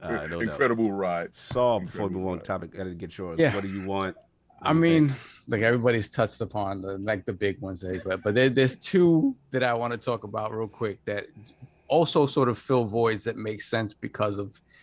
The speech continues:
Speaker 3: where we're at now, the games that are popular right now.
Speaker 1: Mm-hmm.
Speaker 3: So the first one is, is Bandai Namco, right? Bandai Namco,
Speaker 1: Mm.
Speaker 3: right? Obviously, Souls.
Speaker 1: Yeah.
Speaker 3: Souls is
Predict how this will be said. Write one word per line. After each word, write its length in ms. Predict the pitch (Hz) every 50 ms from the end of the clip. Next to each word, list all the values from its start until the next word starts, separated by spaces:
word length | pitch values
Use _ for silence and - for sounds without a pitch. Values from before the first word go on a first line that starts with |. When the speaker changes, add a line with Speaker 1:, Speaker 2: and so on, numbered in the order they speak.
| _ _ - -
Speaker 3:
where 240 | - 113 123 139 131 127
we're 120 | 131 127
at 220 | 127 123 120 -
now, 180 | 117 113 117 117
the 120 | 110 110
games 240 | 104 113 117 113 101
that 80 | 117 110
are 40 | 104
popular 460 | - - 113 113 - - 107 110 104
right 240 | 104 101 98 - -
now. 340 | 98 95 95 92 92 95 - -
Speaker 1:
Mm-hmm. 140 | 95 90 82 82 - -
Speaker 3:
So 100 | - 143
the 40 | 131
first 260 | 190 175 170 - -
one 100 | 151 147
is, 300 | 139 131 113 - - - _ -
is 240 | 131 120 117 104
Bandai 420 | 92 - 110 110 113 110 101 101 101
Namco, 340 | 98 90 87 85 - - - - -
right? 180 | 95 95 - 165
Bandai 180 | 202 214 196
Namco, 160 | 196 190 180
Speaker 1:
Mm. 720 | 165 156 143 131 123 113 110 101 98 95 92 85 82 82 67 67 67 - _ _ -
Speaker 3:
right? 300 | 113 120 120 117 104 - _ _ _ - -
Obviously, 680 | 127 131 123 123 113 - - 123 120 113 107 104 98 -
Souls. 680 | - - 123 107 101 87 82 - - - - - - _ _ _
Speaker 1:
Yeah. 140 | 82 87 95
Speaker 3:
Souls 380 | 92 90 113 113 117 107 98
is 240 | 113 107 98 - -